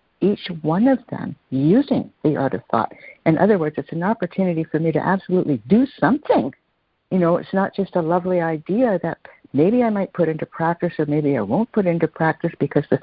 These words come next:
fear is too great to go back and, and re-remember some of those things. This is something that I actually wanted to do 'cause I bookmarked it and I highlighted it and I had every intention of doing it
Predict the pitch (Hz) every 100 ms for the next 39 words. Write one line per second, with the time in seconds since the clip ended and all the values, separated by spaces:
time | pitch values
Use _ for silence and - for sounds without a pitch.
0 | - 156 208 190 - 151 - 196 190 -
1 | - _ - 165 170 165 170 170 151 143
2 | _ _ - 143 147 165 143 147 220 196
3 | - 156 165 165 156 - - 151 - -
4 | - _ - 262 294 - 190 190 175 160
5 | 143 214 - 208 170 175 170 - 160 214
6 | 156 147 151 214 - 240 233 - 226 208
7 | 131 110 127 214 233 226 220 214 220 202
8 | - _ _ - 175 156 - - 247 254
9 | 226 220 208 190 175 180 185 175 113